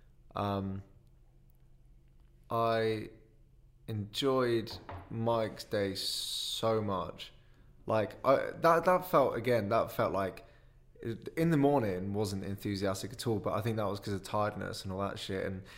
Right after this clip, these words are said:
it was quite stressful having to drive, like, halfway across Seattle, and I felt like I've been just clocking up miles in that shit of a car. Um, and then we,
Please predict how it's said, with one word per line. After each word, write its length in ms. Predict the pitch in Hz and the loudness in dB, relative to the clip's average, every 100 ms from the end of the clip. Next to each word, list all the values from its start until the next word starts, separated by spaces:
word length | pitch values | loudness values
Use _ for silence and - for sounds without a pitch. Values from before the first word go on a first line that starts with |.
| - - | -18 -8
it 40 | |
was 120 | 110 104 | -4 -2
quite 240 | - 110 | 0 0
stressful 720 | - - - 107 - 107 101 | 0 0 0 -2 -2 -2 -2
having 200 | 95 98 | -2 -4
to 60 | 95 | -6
drive, 420 | - 104 98 98 | -2 0 0 0
like, 200 | 92 92 | -2 -2
halfway 320 | 98 98 - | -2 -4 -4
across 400 | 95 - 98 - - - - | -6 -6 -8 -8 -14 -20 -8
Seattle, 400 | - 107 95 98 | -4 -2 -2 -2
and 100 | 98 | -4
I 60 | |
felt 240 | 101 131 110 | 0 2 2
like 160 | 107 | 0
I've 60 | 101 | -4
been 100 | 95 | -6
just 220 | - - | -8 -12
clocking 340 | - 113 113 | -6 -6 -4
up 80 | 104 | -6
miles 400 | 101 107 107 101 | -2 0 0 -2
in 80 | 92 | -4
that 160 | 92 - | -8 -6
shit 260 | - 110 | -4 -2
of 180 | 95 98 | -2 -4
a 60 | 98 | -6
car. 460 | 107 101 85 98 - - - - - | -2 0 0 -4 -8 -20 -20 -20 -10
Um, 380 | - 101 101 101 - - - - - - | -4 0 0 -4 -8 -18 -20 -20 -14 -4
and 120 | 117 | 0
then 140 | 123 | 2
we, 440 | 120 117 113 - | 2 2 0 -2